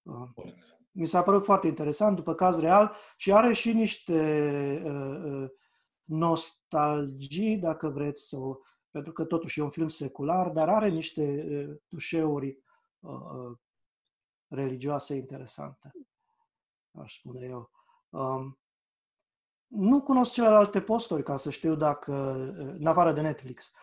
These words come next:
Speaker 1: ca să știu dacă aceste filme sunt la dispoziție, dar, uh, uh, dacă aveți posibilitatea să gă-, mai există și Mubi,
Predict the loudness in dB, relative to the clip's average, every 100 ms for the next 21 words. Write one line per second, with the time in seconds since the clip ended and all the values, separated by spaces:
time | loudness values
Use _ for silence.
0 | -20 _ -6 -4 -4 0 2 2 0 -4
1 | -4 -4 -8 -4 -4 -4 -4 -6 -8 -10
2 | -12 -6 -4 -2 -2 -6 -8 -4 -2 -2
3 | -2 -2 2 0 0 -12 _ _ _ -10
4 | -6 -6 -6 -6 -8 -10 _ _ _ _
5 | _ _ _ _ _ _ _ _ _ _
6 | _ _ 4 6 6 4 2 4 4 2
7 | 2 0 0 0 0 -2 -2 -2 -4 -6
8 | -6 0 2 4 2 2 0 0 0 2
9 | 4 4 4